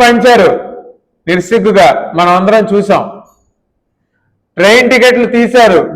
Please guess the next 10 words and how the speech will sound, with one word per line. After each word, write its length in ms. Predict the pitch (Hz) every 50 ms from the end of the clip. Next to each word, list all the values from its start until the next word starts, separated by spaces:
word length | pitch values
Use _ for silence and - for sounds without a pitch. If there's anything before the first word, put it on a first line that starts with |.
| 156 160
మోడల్ 320 | 170 190 214 233 240 233 - 214
కోడ్ 200 | 220 226 226 226
ఆఫ్ 120 | 226 226 226 214
కాండక్ట్ 380 | 208 208 214 214 220 202 214 -
కి 60 | - 202
వ్యతిరేకం 460 | 202 202 214 220 220 220 220 220 208 196
మనం 140 | 196 190 190 196
అందరం 220 | 196 208 214 214 196 208
చూసాం. 280 | 208 202 - 190 143 113 - - _ _ _ _ _ _ _ _ _ _ _ _ _ _ _ _ _ _ _ _ _ _ _ _ _ _ _ _ _ _ _ _ _ _ _ _ _ _ _ _ _ _ _ _ _ - - - - - 151 156 180 196
ఓటర్ 300 | 220 247 254 254 254 247